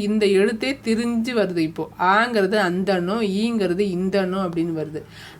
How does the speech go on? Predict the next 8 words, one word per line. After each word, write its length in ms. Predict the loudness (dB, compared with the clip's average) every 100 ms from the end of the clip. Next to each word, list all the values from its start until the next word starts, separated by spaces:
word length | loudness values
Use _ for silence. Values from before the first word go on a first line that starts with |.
| 0
அந்த 180 | 2 2 2
மாதிரி 260 | 2 2 2
இந்த 140 | 2 2 2
அந்த, 320 | 2 2 2 2
இந்த 220 | 2 2 4 2
அப்படிங்கிற 360 | 2 2 2 2 2
வார்த்தைகளுக்கு 540 | 2 2 2 2 0 -2
பின்னாடியும் 580 | 0 0 0 0 0